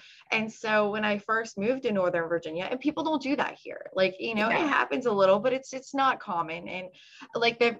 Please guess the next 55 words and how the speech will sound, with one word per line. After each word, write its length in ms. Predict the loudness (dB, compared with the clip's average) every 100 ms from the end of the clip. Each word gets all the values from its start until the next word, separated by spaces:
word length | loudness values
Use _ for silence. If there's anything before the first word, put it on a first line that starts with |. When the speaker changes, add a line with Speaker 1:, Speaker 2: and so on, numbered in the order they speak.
| -6
Speaker 1:
the 160 | -4
second 300 | -2 -2 -2
time 180 | -2 0
I 60 | 0
went 160 | -2
to 60 | -2
the 40 |
grocery 320 | 2 2 0 -2
store, 160 | 2
I 80 | 2
called 240 | 2 2
my 140 | 2 2
mom 260 | 4 4 4
and 80 |
I 100 | 2
was 100 | 2
just 180 | -6 -16
in 80 | -14
tears, 320 | -8 -4 -4
and 100 | -6
she's 180 | -8 -6
like, 140 | -4
"What's 140 | -4 0
wrong?" 120 | 2
And 100 | 2
I 40 |
was 80 | 0
like, 140 | -2 0
"Nobody 320 | 0 2 -2
speaks 360 | -6 -10 -8
to 80 | -8
me. 200 | -8 -10 _ _ _ _ _ _
Like, 240 | 2 2 0 _ 0
I 120 | 2
don't 160 | 6
know 100 | 6
what 120 | 6 4
is 120 | 4
wrong, 380 | 2 4 2 2
but 300 | 0 0 -4
you 160 | -12 -8
say 140 | -2
hi 260 | 0 2 2
to 40 | 0
people 260 | -8 -8
in 60 | -4
the 60 |
grocery 300 | -2 -2 -4
store, 200 | -6 -4
they 120 | -4 -6
just 260 | -6 -2
don't 180 | 2 4
even 140 | 4 0
respond." 720 | -2 -2 2 4 2 -2 -8
And 340 | -6 -6